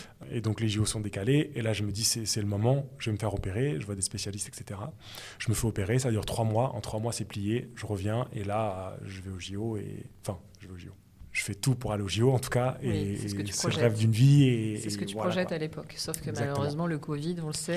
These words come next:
Speaker 2: euh, <laughs> les choses ont été un peu bousculées. Rien ne s'est passé comme prévu.
Speaker 1: Exactement.
Speaker 2: Parce que j'imagine que ça met un énorme coup d'arrêt dans le sens où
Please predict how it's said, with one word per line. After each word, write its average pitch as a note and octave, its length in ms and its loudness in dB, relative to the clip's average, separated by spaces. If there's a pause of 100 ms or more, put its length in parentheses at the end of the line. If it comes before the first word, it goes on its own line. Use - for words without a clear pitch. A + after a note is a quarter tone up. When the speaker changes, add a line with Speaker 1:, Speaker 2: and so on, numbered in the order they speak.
Speaker 2:
euh, C#3 480 -4 (260)
<laughs> - 580 -4
les D#3+ 100 -4
choses F#3 280 -2
ont F3 40 0
été E3 180 -4
un E3 80 -2
peu E3+ 120 -4
bousculées. E3+ 520 -4
Rien E3+ 180 -2
ne E3+ 40 -4
s'est E3 120 -8
passé D#3 300 -8
comme D#3+ 140 -6
prévu. D#3 300 -8 (320)
Speaker 1:
Exactement. A#2+ 400 0
Speaker 2:
Parce A2 120 2
que - 40 0
j'imagine D#3 360 -4
que - 120 -8
ça - 160 -8
met D3 120 -6
un C#3+ 220 -4
énorme D3+ 360 -6
coup D3 160 -10
d'arrêt D#3 400 -4
dans D#3 140 -6
le C#3 60 -4
sens - 340 -8
où E3+ 180 -8